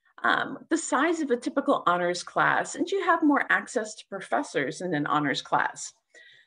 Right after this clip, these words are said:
So I didn't go too deep into talking about, um, honors courses and things like that,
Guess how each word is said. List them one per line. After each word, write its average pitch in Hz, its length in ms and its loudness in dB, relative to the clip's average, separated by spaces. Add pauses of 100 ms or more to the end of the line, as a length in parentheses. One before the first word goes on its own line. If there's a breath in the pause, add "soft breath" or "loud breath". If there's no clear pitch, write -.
(180 soft breath)
So 427 540 6 (340)
I 247 80 8
didn't 415 260 2
go 370 220 4
too 330 400 4
deep 285 340 0
into 302 240 0
talking 277 440 2
about, 240 480 2
um, 175 320 0
honors 233 380 2
courses 254 680 -2
and 247 120 2
things 240 300 -2
like 233 240 -4
that, 269 280 0